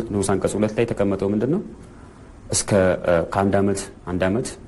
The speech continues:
ከአንድ ዓመት በማያንስ የቀላል እስራት ሊቀጡ እንደሚችል ነው ይሄንን የሚያስቀምጠው።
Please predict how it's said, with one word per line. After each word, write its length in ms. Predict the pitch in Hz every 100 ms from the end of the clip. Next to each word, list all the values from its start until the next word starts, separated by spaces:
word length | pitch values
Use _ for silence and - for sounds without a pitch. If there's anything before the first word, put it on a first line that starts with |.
| - - 85 82 80
ከአንድ 220 | 92 90
ዓመት 160 | 92 98
በማያንስ 560 | 90 107 110 95 85 - - - - - - - - - - - - -
የቀላል 480 | - 101 - 95 92
እስራት 320 | 92 - 151 - 95
ሊቀጡ 320 | - - 90
እንደሚችል 440 | 98 87 85 82 -
ነው 120 | 95 - - -
ይሄንን 360 | 85 87 82 82
የሚያስቀምጠው። 600 | 76 82 - 82 80 -